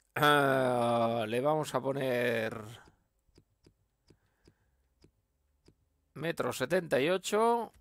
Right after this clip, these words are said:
setenta y ocho kilos de peso, que era lo que yo pensaba de joven. <laughs>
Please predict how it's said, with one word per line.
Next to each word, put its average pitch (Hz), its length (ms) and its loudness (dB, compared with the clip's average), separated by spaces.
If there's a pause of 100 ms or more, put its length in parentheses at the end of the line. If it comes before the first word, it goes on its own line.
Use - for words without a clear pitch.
(400)
setenta 131 500 -2
y 143 80 0
ocho 151 220 -4
kilos 123 260 -2
de 113 120 -2
peso, 151 320 -4
que 131 60 0
era 117 140 2
lo 117 120 -2
que 113 100 -4
yo 127 100 -4
pensaba 117 360 -4
de 107 80 -2
joven. 139 560 -2 (340)
<laughs> - 460 -2